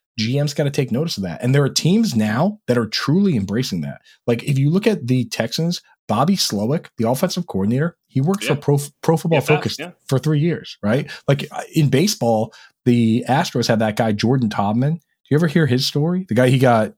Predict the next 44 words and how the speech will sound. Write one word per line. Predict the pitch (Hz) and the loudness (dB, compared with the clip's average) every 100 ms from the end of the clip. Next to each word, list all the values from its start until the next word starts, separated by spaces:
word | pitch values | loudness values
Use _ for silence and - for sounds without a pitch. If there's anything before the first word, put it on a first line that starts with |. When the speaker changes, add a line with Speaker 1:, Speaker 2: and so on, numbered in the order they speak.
| _ | _
Speaker 1:
he, | - 117 | -14 -8
he | 117 120 | -2 2
got | 120 | 2
obviously, | 117 - 104 110 | 2 0 -2 0
he, | 135 135 | -2 0
he | 135 | 0
got, | 139 117 | 2 0
like, | 104 - 139 - - | -4 -10 -20 -20 -4
kicked | 156 143 | -2 0
off, | 117 110 - - _ | -2 -2 -10 -20 _
he | - 139 | -8 0
got | 127 104 _ - | 0 0 _ -2
fired | 139 127 110 107 | 2 2 0 -2
because | 107 113 107 | 0 -2 0
he | 110 104 - _ - | 0 0 -4 _ -6
had | 113 104 | -6 -4
some, | 104 | -4
like, | 104 95 | -4 -4
rant | 95 110 117 110 | -4 0 0 -2
against | 107 104 104 - | -4 -2 -4 -4
a, | 98 98 95 - _ - _ _ | -4 -2 -4 -6 _ -20 _ _
a | 110 104 | -4 -2
reporter | 101 - 135 131 120 123 | -2 -2 0 2 2 0
over | 107 104 101 101 | 0 0 0 0
their | 101 101 95 95 _ _ _ | 0 -2 -2 -6 _ _ _
closer | - 131 117 | 0 2 2
they | 113 110 | 0 0
signed | - 110 107 104 | 0 0 2 0
who | 107 98 | 0 -2
had, | 98 95 | -2 -2
like, | 95 | -4
a | 95 | -4
domestic | 98 107 104 98 | -2 -2 -4 -4
violence | 101 98 95 | -2 -2 -4
thing | 104 | -4
going | 98 98 | -4 -2
on, | 98 98 101 - _ - | -2 -4 -6 -12 _ -2
Aroldis | 113 104 | 0 0
Chapman, | - 104 92 92 92 | -2 -2 -2 -4 -4
like, | 90 90 _ - - 139 | -4 -8 _ -20 -18 -6
but | 110 | 0
forget | 165 190 | 2 4
about | 175 | 4
that. | 143 143 113 | 2 2 0